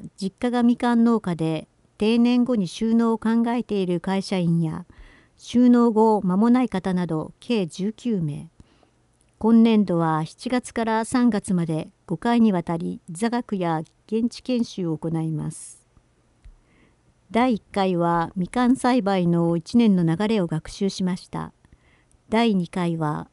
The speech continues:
甘いみかんを作るコツや、病害虫防除について、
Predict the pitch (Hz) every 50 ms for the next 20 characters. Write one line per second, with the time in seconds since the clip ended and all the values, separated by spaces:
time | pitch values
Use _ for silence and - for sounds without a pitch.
0 | _ _ - - 175 190 226 226 247 254 247 247 254 220 226 196 190 180 170 165
1 | - - - - 208 202 185 - 170 - - 180 180 170 165 165 165 - - _
2 | _ _ - _ _ _ _ _ - 220 240 247 226 240 240 247 240 - - -
3 | 247 240 226 208 240 254 240 220 196 196 175 175 165 - - - 180 180 - -
4 | - 160 165 - -